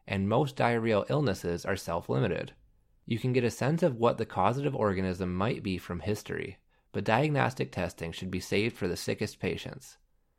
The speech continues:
Not all diarrhea is infectious, and you should watch out for red flags, primarily weight loss and prolonged symptoms,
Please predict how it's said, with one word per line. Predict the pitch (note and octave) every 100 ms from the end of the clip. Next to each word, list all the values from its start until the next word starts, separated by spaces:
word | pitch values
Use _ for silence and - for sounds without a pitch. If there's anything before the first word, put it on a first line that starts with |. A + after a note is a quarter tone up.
| _ _ _ _ -
Not | A2+ B2+ -
all | G#2+ D3
diarrhea | D3+ C#3 C3 B2 A#2
is | A#2
infectious, | A#2+ - D#2+ - E2 - - -
and | G#2+
you | G2
should | G#2+
watch | G2+ A#2+ C3
out | A#2+ -
for | F#2+
red | G2+ A#2
flags, | - D#2 - - - - -
primarily | F#2+ F#2+ G2 F2+ E2+
weight | F#2 A#2 A#2+
loss | A#2 A2+ -
and | F#2
prolonged | - F#2+ F#2+ G2+ F#2+
symptoms, | C3 B2+ - - -